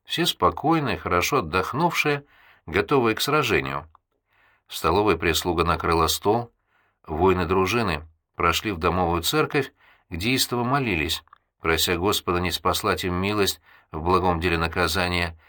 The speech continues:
изменника и убийцы наследника престола русского. Потрапезничали, вышли во двор, разобрали коней. Появился и гонец боярский Данил Старка.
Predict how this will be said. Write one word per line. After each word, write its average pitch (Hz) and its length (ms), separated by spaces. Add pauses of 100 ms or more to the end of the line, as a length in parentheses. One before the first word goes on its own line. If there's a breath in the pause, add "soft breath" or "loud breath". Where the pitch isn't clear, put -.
(180 soft breath)
изменника 87 760
и 80 40
убийцы 82 400
наследника 82 640
престола 87 520
русского. 78 540 (640)
Потрапезничали, 160 1000 (460 soft breath)
вышли 110 360
во 82 180
двор, 113 380 (200)
разобрали 82 560
коней. 113 460 (920)
Появился 151 480
и 113 40
гонец 147 360
боярский 151 760
Данил 143 340
Старка. 85 580